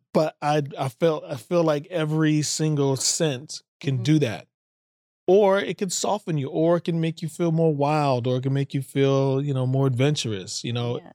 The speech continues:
Speaker 1: it's different for everyone. You know, you may smell it, it may do something different than if, you know, I smelled it for the first time.
Speaker 2: Right.
Speaker 1: So.
Speaker 2: I love that. I love the power of scent. To me,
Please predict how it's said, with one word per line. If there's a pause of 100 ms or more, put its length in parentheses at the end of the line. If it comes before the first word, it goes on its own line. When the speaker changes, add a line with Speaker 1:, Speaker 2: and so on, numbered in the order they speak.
Speaker 1:
it's
different (520)
for
everyone.
You
know,
you
may
smell
it,
it
may
do
something
different
than (380)
if, (160)
you
know,
I
smelled
it
for
the
first
time.
Speaker 2:
Right.
Speaker 1:
So. (680)
Speaker 2:
I
love
that.
I
love
the
power
of
scent. (200)
To
me,